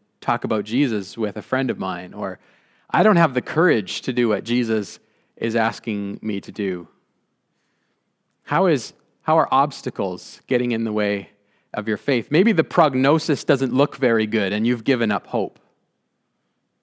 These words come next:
How are these obstacles getting in the way of your faith?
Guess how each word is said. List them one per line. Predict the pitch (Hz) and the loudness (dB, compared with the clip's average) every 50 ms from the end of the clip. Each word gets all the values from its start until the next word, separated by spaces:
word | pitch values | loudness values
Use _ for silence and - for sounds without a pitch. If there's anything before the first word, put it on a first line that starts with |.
| _ _ _ _ _ _ _ _ _ _ _ _ _ _ _ _ _ _ _ _ _ _ _ _ _ _ | _ _ _ _ _ _ _ _ _ _ _ _ _ _ _ _ _ _ _ _ _ _ _ _ _ _
How | - 135 139 | -2 0 2
are | 139 135 | 2 2
these | 131 127 113 - | 2 0 0 2
obstacles | 110 113 117 117 - - 131 - - 107 101 - | 0 0 0 0 -4 -8 -4 -2 -2 -2 -2 -2
getting | - 123 117 117 117 113 110 | -2 0 0 0 0 -2 -2
in | - - 113 110 | -4 -4 -4 -4
the | 107 101 | -4 -2
way | 101 104 101 98 98 95 | -2 -2 -2 -2 -4 -4
of | - 104 98 90 | -6 -8 -10 -10
your | 87 85 | -14 -14
faith? | - - 123 107 92 78 - - | -8 -4 -4 -4 -4 -4 -8 -18